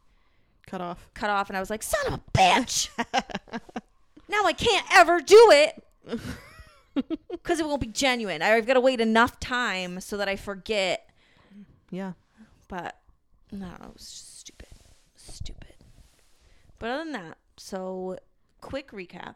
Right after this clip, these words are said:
Speaker 2: How far into this? We are about
Speaker 1: Forty-five minutes.
Speaker 2: forty. Ooh,
Speaker 1: I
Speaker 2: nice.
Speaker 1: know.
Speaker 2: Um, so quick recap on our lives for the past six months. If you had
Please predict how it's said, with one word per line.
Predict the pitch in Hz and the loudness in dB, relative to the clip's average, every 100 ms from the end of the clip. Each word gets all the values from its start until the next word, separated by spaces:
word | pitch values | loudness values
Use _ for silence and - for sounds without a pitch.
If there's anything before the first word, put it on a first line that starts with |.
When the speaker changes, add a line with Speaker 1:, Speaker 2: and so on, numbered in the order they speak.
| _ | _
Speaker 2:
How | - 233 | -20 -20
far | - 262 262 | -20 -20 -20
into | 269 - | -20 -20
this? | - - | -20 -20
We | 240 | -20
are | |
about | 262 - - | -20 -20 -14
Speaker 1:
Forty-five | - 269 370 269 226 | -8 -6 -8 -12 -14
minutes. | 214 262 | -14 -12
Speaker 2:
forty. | 440 240 370 659 719 381 | -10 -10 -12 -12 -10 -8
Ooh, | 262 226 196 190 185 - | -8 -10 -10 -12 -12 -12
Speaker 1:
I | |
Speaker 2:
nice. | 185 214 214 | -12 -10 -10
Speaker 1:
know. | 214 302 320 226 180 165 175 _ _ | -10 -8 -6 -6 -6 -6 -10 _ _
Speaker 2:
Um, | 226 214 214 | -4 -4 -6
so | 208 214 | -10 -12
quick | - 349 233 | -12 -12 -12
recap | 196 196 175 190 - | -12 -10 -12 -12 -10
on | 185 | -8
our | 196 | -6
lives | 196 165 160 - | -6 -8 -10 -16
for | 190 | -18
the | - | -14
past | 190 170 - | -12 -12 -16
six | - - | -20 -20
months. | - - - - _ - _ _ _ _ _ _ _ - - - - - | -20 -20 -20 -20 _ -20 _ _ _ _ _ _ _ -12 -12 -16 -16 -6
If | 240 247 | -6 -6
you | 285 311 | -8 -6
had | 311 277 269 269 269 262 | -4 -2 -2 -2 -4 -8